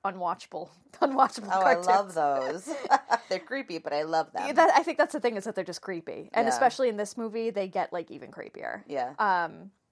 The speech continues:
Speaker 1: so this, and, you know, this entire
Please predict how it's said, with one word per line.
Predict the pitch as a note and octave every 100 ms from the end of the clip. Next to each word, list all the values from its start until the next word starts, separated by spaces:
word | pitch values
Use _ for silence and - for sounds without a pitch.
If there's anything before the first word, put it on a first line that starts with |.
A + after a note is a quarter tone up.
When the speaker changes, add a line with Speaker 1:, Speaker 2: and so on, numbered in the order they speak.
| _ _ _ _ _ - - _ F4
Speaker 1:
so | - D4+ C#4+ B3+ A3 - _ _ _ _ _ _
this, | B3+ E4+ - E4+ D4 D#4
and, | D#4+ D#4+
you | D#4+
know, | D4+
this | E4 -
entire | F4 - F4 G4 F#4+ E4 B3 G3+ -